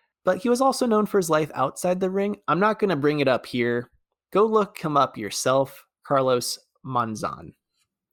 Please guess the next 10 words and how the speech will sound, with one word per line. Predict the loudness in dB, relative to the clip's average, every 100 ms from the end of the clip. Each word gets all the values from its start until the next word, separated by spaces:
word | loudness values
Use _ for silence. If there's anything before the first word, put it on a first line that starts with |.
| _ _
But | 2 4 4
I |
wanna | 4 4 2 2 0
end | -2 -4
this | -4
one | -4 -6
with | -6
a | -8
shout | -6 -4 -4
out. | -2 -4